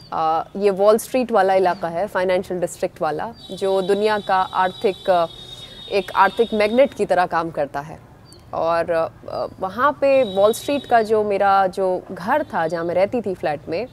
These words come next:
तो वो एक ऊंची सी इमारत थी, उसमें रहा करती थी। और बहुत ही खूबसूरत जो है, वहाँ से सामने से एम्पायर स्टेट बिल्डिंग जो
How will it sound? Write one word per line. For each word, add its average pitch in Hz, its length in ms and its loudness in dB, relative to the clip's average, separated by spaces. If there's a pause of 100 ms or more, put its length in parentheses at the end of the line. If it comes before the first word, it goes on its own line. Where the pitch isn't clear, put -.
(560)
तो 262 60 -4
वो 277 120 4
एक 339 180 0
ऊंची 277 420 4
सी 349 200 2
इमारत 220 440 2
थी, 233 280 -4
उसमें 247 400 0
रहा 202 200 0
करती 175 340 -2
थी। 160 220 -10 (720)
और 254 520 6 (160)
बहुत 269 520 0
ही 349 240 4
खूबसूरत 254 600 2
जो 233 220 2
है, 214 200 2
वहाँ 214 220 0
से 247 220 0
सामने 254 500 4
से 277 120 2
एम्पायर 214 500 4
स्टेट 202 260 2
बिल्डिंग 196 380 2
जो 202 300 2